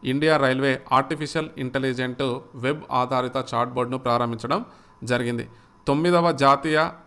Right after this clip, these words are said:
ఐస్ హాకీ ఛాంపియన్ను, ఛాంపియన్‌షిప్‌ను గెలుచుకున్న జట్టు ఏది? ఆన్సి-, ఆన్సర్ ఆప్షన్ ఏ, ఆర్మీ రెడ్. కృషి మహాకుంభ్ అనే మూడు రోజుల మెగా వ్యవసాయ ఉత్సవాన్ని ఏ రాష్ట్రం నిర్వహించింది? ఆన్సర్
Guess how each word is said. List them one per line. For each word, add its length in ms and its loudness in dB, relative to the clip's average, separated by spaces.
ఐస్ 380 2
హాకీ 420 0
ఛాంపియన్ను, 640 -2
ఛాంపియన్‌షిప్‌ను 760 -2
గెలుచుకున్న 420 -4
జట్టు 460 -2
ఏది? 420 0
ఆన్సి-, 380 0
ఆన్సర్ 340 2
ఆప్షన్ 440 -2
ఏ, 240 -2
ఆర్మీ 320 2
రెడ్. 240 0
కృషి 440 2
మహాకుంభ్ 680 0
అనే 240 0
మూడు 380 0
రోజుల 520 2
మెగా 340 2
వ్యవసాయ 420 0
ఉత్సవాన్ని 680 -2
ఏ 160 2
రాష్ట్రం 460 0
నిర్వహించింది? 680 -2
ఆన్సర్ 340 4